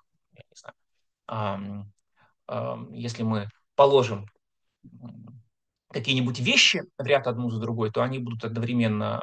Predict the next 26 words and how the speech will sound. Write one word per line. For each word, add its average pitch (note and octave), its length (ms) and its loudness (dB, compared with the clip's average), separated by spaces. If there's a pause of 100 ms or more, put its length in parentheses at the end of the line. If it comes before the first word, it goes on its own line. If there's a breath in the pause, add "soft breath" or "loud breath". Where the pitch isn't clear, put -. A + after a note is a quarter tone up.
э, G#2+ 280 0
и A#2 200 -6 (400)
соприкоснём A#2+ 640 -2
их G#2 60 -8
друг A2 160 -6
с - 40 -10
другом, A2 260 -6
то A#2 80 -10
вот A#2+ 100 -6
они B2 140 -2
будут A#2 240 -2
следовать A#2 260 -4
одна A#2+ 220 2
за A#2 80 -2
другой - 220 -2
и G#3 140 -4
касаться A#2 400 -2
друг C3+ 140 -14
друга. - 240 -12 (540)
А C#3 80 0
синехез C#3 800 2
при C3+ 200 -2
этом G#2+ 200 -2
ещё A#2+ 200 -6
и A2+ 60 -2
непрерывный. C3 720 -2